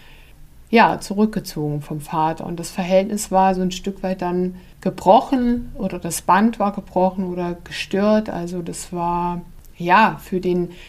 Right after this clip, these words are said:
heranwachsenden Sohn, der damals zwölf war, gab's da wie so einen Bruch in der Beziehung zwischen ihm und dem Vater. Und sehr, sehr viel später über eine solche innere Reise hat dieser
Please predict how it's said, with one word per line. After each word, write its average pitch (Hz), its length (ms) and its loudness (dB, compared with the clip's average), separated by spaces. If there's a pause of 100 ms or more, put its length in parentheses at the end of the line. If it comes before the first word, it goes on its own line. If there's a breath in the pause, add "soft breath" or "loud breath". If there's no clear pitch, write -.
heranwachsenden 196 1200 4 (300 loud breath)
Sohn, 202 440 6
der 175 160 2
damals 180 420 -4
zwölf 185 460 -2
war, 190 580 2
gab's 185 360 -4
da 170 180 -4
wie 180 100 -2
so 180 140 -6
einen 175 180 -4
Bruch 214 320 -2
in 208 180 -2
der 175 120 -4
Beziehung 185 720 -4 (320)
zwischen - 380 -4
ihm 175 200 -4
und 190 120 -2
dem 185 120 -4
Vater. 185 520 -4 (720 loud breath)
Und 190 220 2
sehr, 208 240 2
sehr 240 140 -2
viel 196 160 -10
später 202 680 0
über 185 260 -2
eine 180 240 -2
solche 185 360 -2
innere 185 420 -2
Reise 190 800 -2
hat 175 220 -12
dieser 185 520 -4